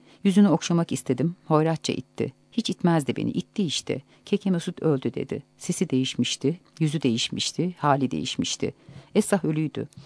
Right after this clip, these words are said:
Ona ne etmişlerdi hiç bilemedik. Köye başka dönenler de oldu, sorduk. En çok ona abandılar nedense. Birilerinin yerini söyletmek istemişler, söylememiş. Anasıyla, bacısıyla tehdit etmişler, çözülmüş o zaman. Çözüldü diye de işkence etmişler,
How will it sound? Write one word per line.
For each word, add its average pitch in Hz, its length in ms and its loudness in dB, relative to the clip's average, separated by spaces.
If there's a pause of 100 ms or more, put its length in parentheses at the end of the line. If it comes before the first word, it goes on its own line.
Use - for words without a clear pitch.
(180)
Ona 202 220 8
ne 185 160 4
etmişlerdi 151 560 0
hiç 151 200 -6
bilemedik. 113 380 -2 (440)
Köye 208 220 6
başka 185 280 4
dönenler 175 500 6
de 131 60 2
oldu, 127 500 -2
sorduk. 123 480 0 (300)
En 226 100 8
çok 208 220 4
ona 165 160 6
abandılar 127 520 4
nedense. 120 500 0 (360)
Birilerinin 165 400 6
yerini 156 280 4
söyletmek 147 480 0
istemişler, 143 540 0
söylememiş. - 680 -4 (100)
Anasıyla, 165 640 4
bacısıyla 151 440 4
tehdit - 320 -2
etmişler, 139 600 0
çözülmüş 113 440 -2
o 104 40 -4
zaman. 107 320 -4 (460)
Çözüldü 175 420 4
diye 156 200 2
de - 60 0
işkence 135 420 2
etmişler, - 580 -2